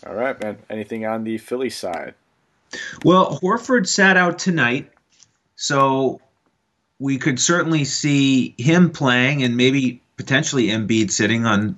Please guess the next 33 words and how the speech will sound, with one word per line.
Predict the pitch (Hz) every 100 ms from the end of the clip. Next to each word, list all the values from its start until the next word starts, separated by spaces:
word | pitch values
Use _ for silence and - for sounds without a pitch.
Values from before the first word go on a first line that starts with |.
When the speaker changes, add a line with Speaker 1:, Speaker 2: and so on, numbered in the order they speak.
| -
Speaker 2:
on | 104 107
the |
back | 92 107 107 117
end | 107
of | 98
the |
back-to-back. | 101 101 - 98 101 117
So | - 120 110 - _ _ -
if | 117
Embiid | 135 127 143 156
sits, | 151 151 165 - - - _ _ _ _ _ _ -
uh, | 110 107 87
I | 131
like | 214 254
Horford | - 202 196 180
at, | 156 - -
at | 139 135
six | 165 - -
K | 165 143 175 180 120 _ _ - -
going | 123 135 131
against | 127 135 127
Okafor. | 131 160 143 147 170 196 - _ _ _ _ - - _ _ -
And | 131 131
then | 135 135 135 135 135 - _ _ _ _ _ _ _ _ _ _ _ _ _ _ _ _ _ _ _
I'll | - 156
take | 180 165
another, | 151 143 127 -
I'll | 131
take | 180 175
another | 156 139 127
shot | 120 139 127
with | 113 -
Thibault. | 123 135 123 107 98